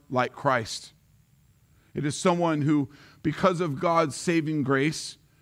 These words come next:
conforms his or her will and words and ways to the will and words and ways of Jesus.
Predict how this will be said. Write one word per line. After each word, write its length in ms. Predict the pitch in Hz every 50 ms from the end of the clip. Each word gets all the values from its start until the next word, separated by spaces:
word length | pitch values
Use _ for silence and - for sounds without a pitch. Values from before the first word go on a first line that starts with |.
| _ _ _
conforms 760 | - - 156 151 - - 180 185 190 190 190 185 180 143 -
his 340 | - 160 196 196 196 180 165
or 200 | 175 160 151 135
her 300 | 110 156 196 208 208 202
will 540 | 175 151 156 160 160 156 160 185 196 185 - -
and 240 | - 143 143 135 135
words 440 | 139 143 143 156 165 185 190 170 -
and 240 | - 156 151 147 139
ways 600 | 156 180 190 175 156 151 151 156 180 - - - _ _ _ _ _ -
to 160 | - 190 185
the 140 | 170 165 165
will 420 | 147 151 185 190 185 180 170 175 156
and 240 | 151 156 151 147
words 360 | 151 170 175 175 170 165 135 165
and 160 | 165 143 139
ways 600 | 147 170 175 170 165 156 151 139 - - - - _ _ _ _ -
of 160 | - 127 127 120
Jesus. 640 | - 131 151 147 117 113 101 92 - - -